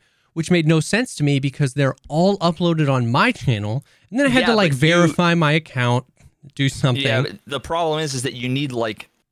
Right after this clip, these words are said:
Speaker 2: uh, you earn the right to, like, get more shit the more subscribers you get and everything.
Speaker 1: Yeah,
Speaker 2: So
Speaker 1: that's
Speaker 2: our
Speaker 1: true.
Speaker 2: channel is new.
Speaker 1: But
Speaker 2: Um,
Speaker 1: then I did a, a retest upload with just <laughs> one video,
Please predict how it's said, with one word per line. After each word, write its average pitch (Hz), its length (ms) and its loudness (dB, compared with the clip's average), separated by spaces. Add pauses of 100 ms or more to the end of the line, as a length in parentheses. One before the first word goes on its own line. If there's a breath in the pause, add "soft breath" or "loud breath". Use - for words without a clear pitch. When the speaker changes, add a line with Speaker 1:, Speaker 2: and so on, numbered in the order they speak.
(220)
Speaker 2:
uh, 107 400 -2 (760)
you 147 320 -4
earn 160 320 -2
the 131 100 -2
right 135 380 -4
to, 131 100 -14
like, 107 420 -4
get 131 200 -6
more 123 160 -4
shit - 360 -6
the 117 100 -10
more 120 260 -2
subscribers 143 640 -6
you 139 80 -4
get 143 200 -2
and 139 100 -6
everything. 147 180 4
Speaker 1:
Yeah, 135 160 2
Speaker 2:
So 131 60 0
Speaker 1:
that's 135 160 2
Speaker 2:
our 120 80 -2
Speaker 1:
true. 135 120 0
Speaker 2:
channel 120 280 0
is 110 120 -6
new. 120 420 -2 (360 loud breath)
Speaker 1:
But 180 320 0
Speaker 2:
Um, 95 320 -8 (140)
Speaker 1:
then 233 420 -2 (300 soft breath)
I 143 220 0
did 151 500 -2
a, 135 160 -4 (180)
a 143 120 2
retest 151 680 -4
upload 135 360 -2
with 127 180 -4
just 135 200 -4
<laughs> 139 100 2
one 156 480 2
video, 117 520 -4